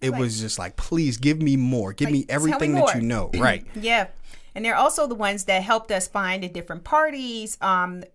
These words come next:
Speaker 2: to look into, the
Speaker 1: Mm-hmm.
Speaker 2: different type of resorts to look into, um,
Speaker 1: Right.
Speaker 2: different websites. So it's kinda like we got a lot of information up front. So we, um, as new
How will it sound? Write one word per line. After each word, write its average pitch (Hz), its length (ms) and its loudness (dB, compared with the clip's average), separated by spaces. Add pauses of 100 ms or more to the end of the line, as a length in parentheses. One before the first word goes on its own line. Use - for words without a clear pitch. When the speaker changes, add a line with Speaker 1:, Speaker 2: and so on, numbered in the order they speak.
(120)
Speaker 2:
to - 120 -8
look 240 240 -6
into, 220 580 -6 (180)
the - 80 -2
Speaker 1:
Mm-hmm. 104 80 -2
Speaker 2:
different 190 360 0
type 170 240 -6
of 165 140 -10
resorts 190 520 -2
to 226 100 -10
look 196 180 -8
into, 160 460 -10 (260)
um, 170 140 -2
Speaker 1:
Right. 175 180 -4
Speaker 2:
different 180 300 -8
websites. 220 500 -2
So 254 140 -6
it's 254 100 -6
kinda 339 260 -6
like 269 200 -6
we 220 260 -10 (640)
got 240 420 0
a 196 140 2
lot 190 260 4
of 240 60 -4
information 247 460 -6
up - 160 -8
front. 220 360 -2
So 277 140 -2
we, 240 220 -4 (280)
um, 196 360 2
as 214 200 0
new 269 540 -2